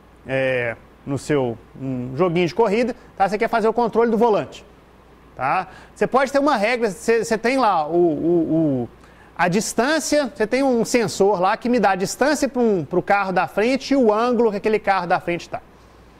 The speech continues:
Tá? Então você tem uma distância em metros e um ângulo em, em, em graus. Tá? O que que você vai fazer? Você vai transformar essa distância em metros num conjunto booleano. Tá?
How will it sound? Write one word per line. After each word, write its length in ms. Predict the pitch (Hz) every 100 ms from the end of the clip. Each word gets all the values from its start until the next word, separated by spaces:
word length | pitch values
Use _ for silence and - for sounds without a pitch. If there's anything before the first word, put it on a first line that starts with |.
| - - - - -
Tá? 160 | 117 135
Então 160 | 160
você 140 | 190 233
tem 140 | 240
uma 120 | 233
distância 540 | 196 165 226 240 240 220
em 60 | 196
metros 520 | 180 262 262 262 220
e 40 |
um 160 | 233 208
ângulo 400 | 202 226 220 220
em, 340 | 214 202 156
em, 340 | 160 165 156 156
em 80 | 180
graus. 500 | 156 143 - - - - - - - - -
Tá? 340 | 127 135 196 - - -
O 60 |
que 120 | - 240
que 60 |
você 40 | 247
vai 140 | 285
fazer? 520 | 277 262 190 160 127 - - -
Você 100 | -
vai 140 | 208
transformar 880 | 247 277 311 - 294 202 180 180 175
essa 160 | 170 190
distância 540 | 160 - 180 180 -
em 40 | 202
metros 600 | 202 262 262 262 - - -
num 120 | 220 240
conjunto 360 | 254 220 226
booleano. 440 | 214 247 226 175 117 - - - -
Tá? 320 | 135 165 202